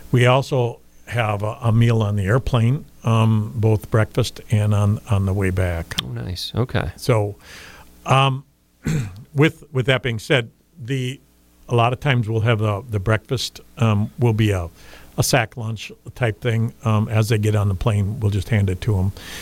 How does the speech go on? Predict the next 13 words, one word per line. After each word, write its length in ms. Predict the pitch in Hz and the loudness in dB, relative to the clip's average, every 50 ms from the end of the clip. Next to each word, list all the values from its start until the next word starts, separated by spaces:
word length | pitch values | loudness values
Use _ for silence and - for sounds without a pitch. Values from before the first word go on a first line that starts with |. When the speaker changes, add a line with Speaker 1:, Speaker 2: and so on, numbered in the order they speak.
| - - - - - - - - - - - - | -14 -16 -16 -18 -18 -18 -18 -18 -18 -18 -18 -16
Speaker 1:
I-, 160 | - - - - - - | -16 -16 -16 -14 -6 2
and 160 | - 131 123 | 4 4 4
it's 200 | 120 117 - - | 4 2 0 -6
a, 100 | 131 139 - - - | -12 -12 -14 -16 -8
a 100 | 143 120 | -4 0
lot 280 | 120 117 120 135 - 135 | 2 2 2 2 0 -2
less 240 | 127 127 117 - - | -2 -2 -2 -2 -6
expensive 640 | 110 - - - 139 120 117 113 - 131 113 101 123 | -8 -8 -4 0 0 0 0 0 -2 -4 -4 -4 -4
if 340 | - - 113 - - - | -6 -6 -6 -6 -6 -2
we 460 | 131 120 127 127 123 120 117 110 - - - - 98 | 2 4 4 4 4 4 2 0 -2 -6 -10 -6 0
get 200 | 113 120 113 - | 2 2 2 0
someone 520 | - - 139 127 123 120 120 117 110 104 | 0 0 2 2 2 2 2 0 0 -4
to 640 | - - - 120 113 110 107 107 107 104 101 95 | -6 -4 -2 0 0 2 0 0 -2 -2 -4 -6